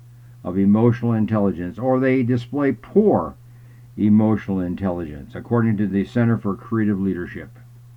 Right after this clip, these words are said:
In other words, in the workplace, if you look at twenty-five, twenty-seven percent of the people working around you do not have positive emotional intelligence skills. They don't relate to you. They don't relate to the world around them. They don't relate to others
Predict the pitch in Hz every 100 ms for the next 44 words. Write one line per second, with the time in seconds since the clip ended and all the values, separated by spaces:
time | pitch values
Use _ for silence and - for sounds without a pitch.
0 | - - - - - - - 185 170 165
1 | 135 143 139 160 190 117 101 104 - -
2 | - - 127 220 226 147 117 - - 196
3 | 240 240 165 165 160 123 - 214 214 -
4 | 175 165 120 120 131 131 104 120 123 98
5 | 117 120 71 82 107 117 76 - - 110
6 | 127 175 165 139 113 107 107 104 - -
7 | 147 160 139 139 113 107 104 110 127 123
8 | 131 127 110 117 113 107 104 98 - -
9 | 107 85 76 - - - - 113 143 156
10 | 135 127 151 123 117 95 90 80 87 117
11 | 147 139 143 123 117 120 135 131 120 120
12 | 127 101 98 139 139 131 139 127 117 120
13 | 123 95 82